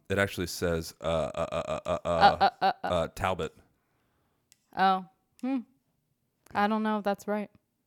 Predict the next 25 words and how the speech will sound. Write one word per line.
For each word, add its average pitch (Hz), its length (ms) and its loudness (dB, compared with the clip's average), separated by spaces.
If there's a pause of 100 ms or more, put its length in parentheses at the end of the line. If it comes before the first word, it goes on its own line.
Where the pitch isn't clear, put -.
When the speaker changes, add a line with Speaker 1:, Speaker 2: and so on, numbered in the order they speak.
(260)
Speaker 1:
It 139 80 2
is 156 140 4
John 87 240 0
Greer's, 82 260 -2
though. 82 260 -4 (460)
Speaker 2:
Okay. 370 180 -4 (680)
Speaker 1:
I'm 90 80 -12
pretty 90 260 -6
sure. 87 320 -8 (1040)
Anyway. 87 380 2 (1000)
Um, 123 800 10 (200)
wait, 120 160 -12
Shane 143 380 -2
Black 87 400 -4
wrote 143 140 -4
this 160 180 -8
movie? 170 300 -8 (880)
Speaker 2:
Whoa. 220 920 8 (880)
Speaker 1:
Oh, 131 260 6 (100)
yeah, 156 200 8
Shane 175 320 4
Black 175 320 8
and 123 120 0
Fred 143 300 4
Dekker 120 460 4